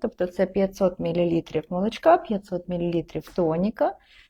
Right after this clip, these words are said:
Також будуть промокоди на серію з пептидами, міорелаксантами, змійки.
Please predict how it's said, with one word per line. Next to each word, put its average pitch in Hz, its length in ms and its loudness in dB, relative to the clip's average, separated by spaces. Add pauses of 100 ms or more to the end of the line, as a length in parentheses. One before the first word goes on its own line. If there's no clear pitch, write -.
(140)
Також 285 540 4
будуть 214 380 0
промокоди 233 680 2
на 233 240 2
серію 220 480 2
з - 80 -12
пептидами, 254 680 2
міорелаксантами, 226 1300 2
змійки. 214 880 2